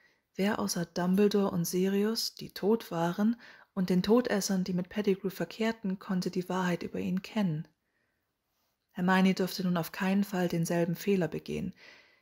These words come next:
Wenn sie eine ganz normale Hexe wäre, die nicht gerade zufällig die beste Freundin von Harry Potter war,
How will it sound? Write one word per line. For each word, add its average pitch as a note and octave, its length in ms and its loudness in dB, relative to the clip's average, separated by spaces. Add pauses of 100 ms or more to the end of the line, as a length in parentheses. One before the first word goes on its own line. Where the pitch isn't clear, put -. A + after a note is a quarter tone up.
(380)
Wenn A#3 200 4
sie A#3 120 0
eine F#3 180 -2
ganz A#3+ 360 -2
normale F#3+ 480 4
Hexe F3+ 560 -4
wäre, - 440 -10 (200)
die G3 100 4
nicht F#3+ 300 6
gerade E3 460 -4
zufällig D#3+ 580 -2
die F3 100 -4
beste A3 320 -2
Freundin F3+ 440 0
von F3 220 -6
Harry F3 180 0
Potter - 420 -8
war, - 260 -14